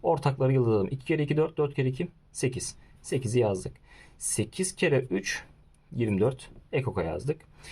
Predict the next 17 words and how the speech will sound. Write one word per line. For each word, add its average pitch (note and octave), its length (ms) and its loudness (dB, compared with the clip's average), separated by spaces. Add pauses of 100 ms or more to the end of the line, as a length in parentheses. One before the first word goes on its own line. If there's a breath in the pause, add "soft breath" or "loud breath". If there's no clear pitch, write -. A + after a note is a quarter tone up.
(120)
Şimdi - 220 -8
eboba D#3 340 2
dikkat D#3+ 240 -2
edersen E3+ 360 2
küçük - 200 -4
olan C#3+ 180 4
sayı, A#2 280 2 (640 soft breath)
ekok'a C#3+ 340 -2
dikkat B2+ 260 0
edersen G#2+ 380 0 (180)
büyük F3 160 0
olan F#2 180 2
sayı. - 200 -6 (160)
Bu F3+ 60 0
kadar. - 300 -2 (1400 loud breath)
Devam F#3 200 4
edelim. A#2+ 260 4